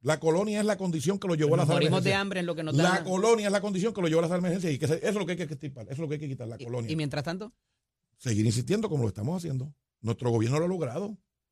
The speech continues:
Speaker 1: Millones, la otra comisionada residente ha logrado que se asignen millones de dólares. El gobernador de Puerto Rico, de manera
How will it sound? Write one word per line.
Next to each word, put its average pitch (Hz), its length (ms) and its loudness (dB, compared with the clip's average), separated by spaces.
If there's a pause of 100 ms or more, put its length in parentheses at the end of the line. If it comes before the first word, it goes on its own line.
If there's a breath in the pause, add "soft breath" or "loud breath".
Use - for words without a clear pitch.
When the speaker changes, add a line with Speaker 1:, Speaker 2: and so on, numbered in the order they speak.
(120)
Speaker 1:
Millones, 120 520 2
la 127 60 0
otra - 180 -4
comisionada 127 420 0
residente 156 600 -2 (180 soft breath)
ha 123 60 -6
logrado 151 320 4
que 139 100 -8
se 113 80 -4
asignen 143 300 -2
millones 139 240 2
de 135 60 4
dólares. 175 260 4
El 135 60 -2
gobernador 123 300 -2
de 151 60 2
Puerto 147 240 -4
Rico, 160 160 -4
de 160 60 -2
manera 180 340 0